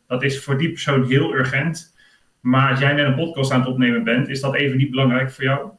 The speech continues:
Nou, en dan hebben we nog het niet urgent, niet belangrijk. En dat is, ehm,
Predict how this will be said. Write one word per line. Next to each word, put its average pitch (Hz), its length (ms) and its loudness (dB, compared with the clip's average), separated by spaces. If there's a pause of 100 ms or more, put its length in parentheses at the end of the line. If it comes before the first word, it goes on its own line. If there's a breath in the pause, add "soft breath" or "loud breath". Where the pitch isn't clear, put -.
(260)
Nou, - 160 -20
en 107 100 -14
dan 127 120 0
hebben 143 220 2
we 135 60 2
nog 135 120 2
het 131 140 -4
niet 139 160 0
urgent, 123 360 0
niet 123 180 2
belangrijk. 151 540 -2 (840)
En 113 160 -8
dat 131 220 0
is, 135 400 -2
ehm, 127 680 2